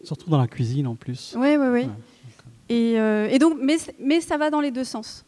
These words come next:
Speaker 2: C'est, c'est, c'est effectivement là, je, le personnage le plus central, c'était, c'était Céleste. Mais Clémentine, euh, découvre aussi un, un monde, et je pense que leur, euh,
Speaker 1: Dans les deux
Speaker 2: leur
Speaker 1: sens,
Speaker 2: amitié
Speaker 1: hein.
Speaker 2: va les,
Speaker 1: Ouais,
Speaker 2: oui,
Speaker 1: ouais.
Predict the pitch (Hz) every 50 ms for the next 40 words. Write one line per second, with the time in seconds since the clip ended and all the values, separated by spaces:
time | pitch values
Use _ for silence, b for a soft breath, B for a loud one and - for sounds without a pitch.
0 | _ _ _ - - - 233 - - - - 226 220 214 208 208 214 214 - 247
1 | 226 226 - 269 226 - - 254 262 262 262 262 254 247 240 233 226 220 208 202
2 | 196 196 - - - - _ _ _ _ - 233 233 240 262 254 269 262 247 -
3 | 269 254 254 247 254 226 208 - - - - 214 202 - - 240 240 240 220 220
4 | - - - 202 - - 202 202 196 190 185 190 - 214 190 - 196 - - 214
5 | 214 226 254 - _ _ B B B B B B _ 226 233 - 254 247 226 220
6 | 220 - - 269 247 226 208 202 190 214 214 - 254 233 220 196 196 190 - -
7 | 226 214 196 180 180 196 - _ 208 196 202 220 269 294 277 226 214 202 196 196
8 | - - 247 262 - - 247 220 202 202 196 196 196 196 190 190 B B B B
9 | 151 151 160 156 131 185 190 202 214 - - - - - - 269 269 262 226 220
10 | 202 202 190 202 233 247 254 - - 226